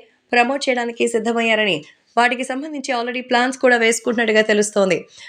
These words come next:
So, జూనియర్ ఎన్టీఆర్ పొలిటికల్‌గా మాట్లాడితే ఎలా ఉంటుందో చూడాలి. ఇప్పటికే ఆయన మాట్లాడి దాదాపు దశాబ్ద కాలం గడిచిపోయింది. కాబట్టి పొలిటికల్‌గా వస్తే ఎవరి గురించి మాట్లాడతారు అని తెలుసుకోవడానికి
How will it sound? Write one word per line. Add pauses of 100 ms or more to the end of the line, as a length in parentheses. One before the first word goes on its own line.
(100)
So,
జూనియర్
ఎన్టీఆర్
పొలిటికల్‌గా
మాట్లాడితే
ఎలా
ఉంటుందో
చూడాలి.
ఇప్పటికే (520)
ఆయన
మాట్లాడి (260)
దాదాపు
దశాబ్ద
కాలం
గడిచిపోయింది. (400)
కాబట్టి
పొలిటికల్‌గా
వస్తే (440)
ఎవరి
గురించి
మాట్లాడతారు (100)
అని
తెలుసుకోవడానికి